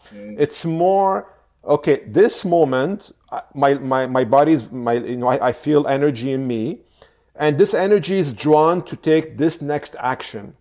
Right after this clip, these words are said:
Speaker 1: Mm, mm,
Speaker 2: That's
Speaker 1: exactly.
Speaker 2: not, that, that's not just a, a, a very, uh, it's not a benign thing that happened, is that the way I see it is that we're, we're energy beings with antennas, and you're
Speaker 1: Yeah.
Speaker 2: picking up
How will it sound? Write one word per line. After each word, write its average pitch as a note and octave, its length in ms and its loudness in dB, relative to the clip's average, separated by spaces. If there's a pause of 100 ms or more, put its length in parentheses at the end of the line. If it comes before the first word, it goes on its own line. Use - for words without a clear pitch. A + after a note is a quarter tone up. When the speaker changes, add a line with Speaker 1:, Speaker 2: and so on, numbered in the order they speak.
(120)
Speaker 1:
Mm, F#2 280 -20 (220)
mm, F2+ 120 -18 (160)
Speaker 2:
That's A#3 220 4
Speaker 1:
exactly. F#3+ 100 -2
Speaker 2:
not, D3 500 -2
that, D#3 180 2
that's G3 280 2
not G3 320 -2
just D3 240 -4 (500)
a, C3+ 80 2
a, C3+ 240 0 (160)
a - 20 0
very, D#3 640 4
uh, C3 100 -4 (120)
it's - 100 -14
not F#3+ 140 0
a F3 60 2
benign C#3+ 400 -2
thing E3 220 -4
that C#3 120 2
happened, D3+ 520 -2 (280)
is C#3+ 160 -2
that D3+ 300 2 (340)
the D3 120 0
way F3+ 100 4
I F3 100 6
see G3+ 200 -4
it A3 40 -2
is F3 100 -2
that D#3 100 6
we're, C#3+ 260 4
we're C#3 280 2
energy E3+ 400 -2
beings D#3+ 360 -2
with C#3 260 -6
antennas, C3+ 760 -4
and C#3+ 220 -4
you're C#3+ 160 0
Speaker 1:
Yeah. - 80 -16
Speaker 2:
picking G3 320 -4
up - 360 2